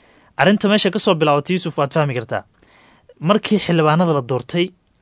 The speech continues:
Azimio waxay isku diyaariyeen, ama waxay isku diyaarinayeen oo ku mashquulsanaayeen waa maxkamad.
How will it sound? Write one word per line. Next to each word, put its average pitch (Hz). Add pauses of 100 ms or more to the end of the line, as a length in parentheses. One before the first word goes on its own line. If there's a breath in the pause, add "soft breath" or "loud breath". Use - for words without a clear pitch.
(200)
Azimio 160 (420)
waxay 156
isku 151
diyaariyeen, 143 (120)
ama 143
waxay 156
isku -
diyaarinayeen 156
oo 139
ku 214
mashquulsanaayeen 165
waa 131
maxkamad. 131